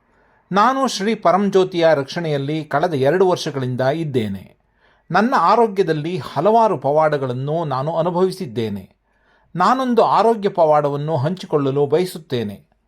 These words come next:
ಶ್ರೀ ಪರಂಜ್ಯೋತಿಯನ್ನು ಕಂಡುಕೊಳ್ಳುವ ಮೊದಲು ನನಗೆ ಹಲವಾರು ಆರೋಗ್ಯ ಸಮಸ್ಯೆಗಳಿದ್ದವು.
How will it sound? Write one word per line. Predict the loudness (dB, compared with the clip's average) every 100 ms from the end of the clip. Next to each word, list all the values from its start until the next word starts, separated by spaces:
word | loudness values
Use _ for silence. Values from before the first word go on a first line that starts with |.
| _ _ _ _
ಶ್ರೀ | -14 -6 -4
ಪರಂಜ್ಯೋತಿಯನ್ನು | 0 2 2 4 4 4 2 0 2 0
ಕಂಡುಕೊಳ್ಳುವ | 2 0 2 2 2 0 0
ಮೊದಲು | 0 -2 0 0 -2 -10 _ _ 0
ನನಗೆ | 0 2 0
ಹಲವಾರು | 2 2 4 6 4 4
ಆರೋಗ್ಯ | 4 2 0 -4
ಸಮಸ್ಯೆಗಳಿದ್ದವು. | -4 -4 -4 -6 -4 -6 -8 -10 -14